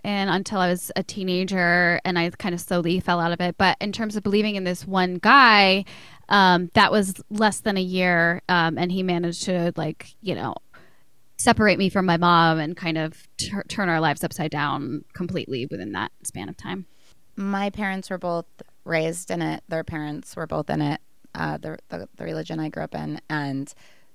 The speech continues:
Speaker 2: they're still in it. But when I was eighteen and went to college, I was like,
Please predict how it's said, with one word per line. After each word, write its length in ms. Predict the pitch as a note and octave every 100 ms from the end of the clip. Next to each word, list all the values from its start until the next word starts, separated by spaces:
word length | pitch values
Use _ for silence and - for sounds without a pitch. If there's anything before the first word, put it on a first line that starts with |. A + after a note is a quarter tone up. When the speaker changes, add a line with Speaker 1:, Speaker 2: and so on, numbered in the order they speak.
| -
Speaker 2:
they're 200 | E3+ E3
still 280 | - D#3+ C#3
in 140 | C3+
it. 160 | C3 -
But 140 | D3+
when 140 | - D#3
I 100 | D3
was 140 | D3+
eighteen 480 | - D3+ - D#3 C3+
and 120 | C3+
went 160 | B2 -
to 80 | D3
college, 500 | D3 C#3+ - - -
I 100 | -
was 180 | C2 -
like, 300 | F#2+ -